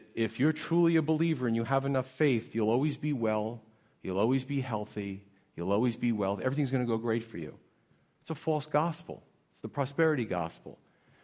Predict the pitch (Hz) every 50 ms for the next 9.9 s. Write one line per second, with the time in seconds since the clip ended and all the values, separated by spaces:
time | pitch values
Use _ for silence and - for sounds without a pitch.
0 | _ - 120 131 135 151 165 156 - 160 135 - - 156 143 143 - 135 135 143
1 | 131 123 107 135 143 156 156 131 120 113 113 113 110 110 135 165 170 127 104 107
2 | 107 107 113 117 131 151 156 - - 147 127 - 107 107 107 113 135 151 139 110
3 | 90 85 80 - - - - - - - 113 113 107 127 156 180 185 131 117 147
4 | 160 185 180 123 117 123 123 - 127 135 131 131 - - - - 151 143 156 165
5 | - - - 170 160 - - - 175 220 269 254 240 - - - 123 98 - -
6 | 95 82 80 - - 107 98 - - - 107 98 95 - - 117 92 87 90 -
7 | 92 82 - 101 113 101 98 - 98 82 92 101 95 87 82 - 90 85 90 82
8 | 76 - - - - - - - - 120 123 135 143 151 143 147 - - 180 175
9 | 147 143 165 170 160 175 180 165 139 107 92 95 82 78 - - -